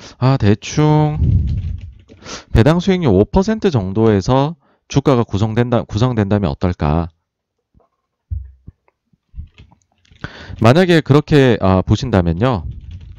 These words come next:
기업 가치가 약 한 십사에서 십오 조 정도가 나오게 될 겁니다. 예. 뭐 육 프로, 칠 프로까지 주가가 빠질 거다, 뭐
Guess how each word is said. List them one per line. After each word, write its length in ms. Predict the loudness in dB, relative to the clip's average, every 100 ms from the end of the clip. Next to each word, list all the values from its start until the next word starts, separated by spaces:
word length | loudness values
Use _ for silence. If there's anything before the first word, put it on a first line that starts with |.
| -20 -20 -20 -20 _ -20 -20 -20 _ -2
기업 220 | 0 2
가치가 420 | -2 -2 0 0
약 180 | 0 -2
한 60 |
십사에서 640 | -4 -6 -6 0 0 0 -2
십오 480 | -2 -2 0 0 0
조 120 | -4
정도가 320 | -6 -10 -10
나오게 280 | -10 -10 -10
될 140 | -8
겁니다. 420 | -8 -8 -8 -10 -12 _ _ _ _ -14
예. 140 | -14 -16 _ _ -20 _ _
뭐 140 | 0 2
육 160 | 2
프로, 160 | 0 -2
칠 220 | -2 -6
프로까지 580 | -8 -10 -10 -10 -10 -12
주가가 320 | -12 -8 -6
빠질 340 | -6 -6 -8 -10 _
거다, 360 | -6 -4 -6 -8 -18 -14
뭐 200 | -12